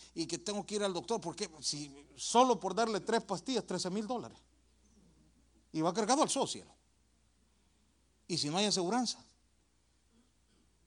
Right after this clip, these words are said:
"Ah, pero hay aseguranza". "¿Pero cuánto paga?".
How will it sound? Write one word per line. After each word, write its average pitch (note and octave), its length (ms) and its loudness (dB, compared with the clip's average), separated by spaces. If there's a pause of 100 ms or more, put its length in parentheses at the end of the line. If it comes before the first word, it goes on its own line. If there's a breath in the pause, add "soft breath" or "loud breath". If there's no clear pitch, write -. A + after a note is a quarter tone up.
(880)
"Ah, G3+ 180 12
pero D#3+ 140 0
hay G#3 120 10
aseguranza". F#3 360 6
"¿Pero A2+ 180 -8
cuánto A#2+ 240 -6
paga?". F3 320 -4